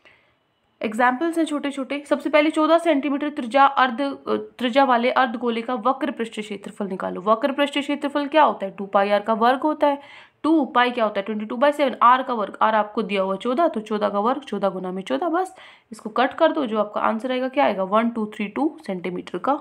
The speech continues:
वर्ग। ठीक है, ये क्या है, अर्धगोले का वक्र पृष्ठ क्षेत्रफल। अब आपसे, आपको बोला जाए कि इसका संपूर्ण पृष्ठ क्षेत्रफल क्या होगा,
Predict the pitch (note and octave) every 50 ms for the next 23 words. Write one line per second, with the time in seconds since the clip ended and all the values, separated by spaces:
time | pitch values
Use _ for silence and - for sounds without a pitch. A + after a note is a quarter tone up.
0 | - - G3+ F#3 E3+ - - - - _ _ _ _ _ _ - D4+ - F4 D#4+
1 | C4 A#3+ A#3+ A#3+ B3+ A#3+ B3 D4+ E4+ - - - - - - - - - B3+ C#4
2 | C4 A#3 A3+ B3 A#3 B3 B3+ C#4+ C#4+ G#3+ A3+ A3+ A3+ - G3 - - F#3+ F#3+ -
3 | G#3 G#3 - G3+ F3+ F#3 - F#3 - - F#3+ - A#3+ B3+ C#4+ D#4 D#4 D#4 - E4
4 | D#4+ D4 B3+ - B3 B3 B3 - C#4 A3+ B3 B3+ C4 B3+ A#3 C4 C4 C4+ C4 -
5 | C4 C4 C4+ - - C#4 C#4 C4+ - C4+ A#3 A3+ A3 A#3 A#3+ C4+ C#4 C#4+ - D4
6 | D4 - D4+ D4 - D4+ C#4+ D4 C#4+ C4+ - D4+ C#4+ C4+ D4+ D4+ C#4+ A#3 F#3+ F3+
7 | F3+